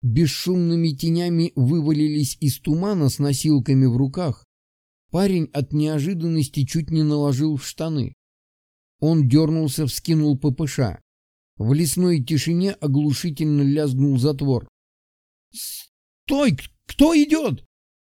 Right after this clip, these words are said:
Голос сержанта дал петуха. «Свои, боец! Ствол опусти, пока беды не наделал!» резко ответил Котов. «Группа смерш вернулись!»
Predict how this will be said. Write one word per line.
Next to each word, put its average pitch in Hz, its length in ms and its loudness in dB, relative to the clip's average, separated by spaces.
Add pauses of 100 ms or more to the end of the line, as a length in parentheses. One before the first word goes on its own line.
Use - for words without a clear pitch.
(220)
Голос 160 460 2
сержанта 160 540 0
дал 139 320 0
петуха. 139 600 -4 (1000)
«Свои, 156 560 2
боец! 156 720 0 (260)
Ствол 180 520 0
опусти, 156 480 0
пока 147 260 0
беды 143 380 0
не 143 120 2
наделал!» 127 600 0 (640)
резко 135 460 2
ответил 131 420 0
Котов. 131 360 -4 (540)
«Группа 156 680 2
смерш 156 680 -2
вернулись!» 135 960 0